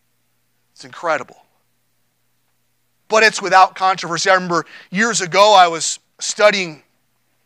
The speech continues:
uh, some Islamic studies for a degree and, uh, understanding, you know, how to,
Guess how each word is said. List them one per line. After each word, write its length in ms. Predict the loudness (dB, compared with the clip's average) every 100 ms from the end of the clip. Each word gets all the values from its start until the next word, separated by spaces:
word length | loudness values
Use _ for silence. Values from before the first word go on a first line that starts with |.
| _
uh, 340 | -6 -2 -2 -4
some 200 | -6 -8 -6
Islamic 500 | -4 2 2 2 -4
studies 420 | -2 -2 -2 -6
for 180 | -8 -10
a 40 |
degree 460 | -10 -8 -2 -2 -2 -10 -20 -20 _ _
and, 380 | 0 2 2 2
uh, 180 | 4 4
understanding, 760 | 4 2 0 0 2 2 0 -4
you 80 | -4
know, 140 | -2
how 200 | 2 2
to, 240 | 2 0